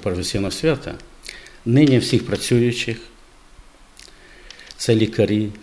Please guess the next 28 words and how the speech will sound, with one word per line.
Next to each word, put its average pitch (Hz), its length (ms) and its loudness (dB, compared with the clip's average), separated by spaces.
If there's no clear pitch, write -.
фельдшера, 107 540 0
е, 87 120 -6
середні 113 440 2
мед-, 104 140 2
е, 101 40 -8
молодші 113 440 2
медпрацівники, 101 920 -2
водії, 110 760 2
ну, 180 80 2
інший 135 360 2
обслуговуючий 107 600 0
персонал. 101 600 -2
І 135 60 -8
також, 135 680 0
е, 107 180 -2
тих 175 260 0
ветеранів, 101 680 0
які 135 340 -2
десятки 117 460 0
років 113 320 0
у - 20 2
нас 107 160 0
працювали, 147 680 0
а 107 80 -4
зараз - 340 -4
на 104 360 -2
заслуженому 104 600 -2
відпочинку. 92 760 -6